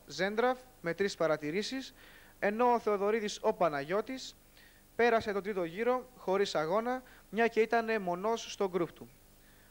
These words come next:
Ο ομοσπονδιακός προπονητής, κύριος Μποζίδης, για τις εμφανίσεις των αθλητών μας, μας είπε: "Δεν είμαι απόλυτα ευχαριστημένος και στεναχωρήθηκα ιδιαίτερα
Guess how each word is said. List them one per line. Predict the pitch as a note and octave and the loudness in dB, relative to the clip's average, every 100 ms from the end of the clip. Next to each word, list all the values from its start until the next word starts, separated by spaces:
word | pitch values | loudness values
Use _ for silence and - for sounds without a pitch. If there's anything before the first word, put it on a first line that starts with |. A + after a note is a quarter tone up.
| - - - | -20 -16 0
Ο | G#3 | 2
ομοσπονδιακός | G#3+ G#3 - G#3+ G#3 A3 C4 | 4 2 -2 0 0 2 0
προπονητής, | A#3 F3+ E3+ E3 B3 - | 0 -4 -6 -8 -10 -10
κύριος | A3+ G#3+ F#3+ | -4 0 0
Μποζίδης, | D#3 D3 D#3 A3+ C4 - - - - | -2 -4 -4 -8 -10 -14 -20 -20 -10
για | - F#3+ | -6 -4
τις | G3 | -4
εμφανίσεις | G3+ G3 G#3+ G#3 F#3 | -2 0 0 -2 -6
των | F#3+ | -6
αθλητών | E3+ D3+ G#3+ A#3+ | -6 -4 -4 -2
μας, | B3 B3 | -4 -8
μας | G3 G3+ - | -6 -6 -4
είπε: | D#3 A2 G#2+ - - - - - - - | -6 -8 -12 -20 -20 -20 -20 -20 -20 0
"Δεν | G#3+ A3+ | 2 2
είμαι | G#3+ G3 | 0 0
απόλυτα | F3+ G3 G3 F3 D#3+ | 0 0 0 0 -4
ευχαριστημένος | - C#3+ C#3+ C#3 D#3+ A3 B3 A3+ | -4 -8 -8 -10 -8 -6 -6 -6
και | G3 | -6
στεναχωρήθηκα | F#3 F#3 F#3 F#3+ - G#3 F#3+ E3 | -4 -6 -4 -4 -4 -4 -2 -2
ιδιαίτερα | D#3 D#3+ G#3 A#3 A#3 | -2 -4 -4 -2 -2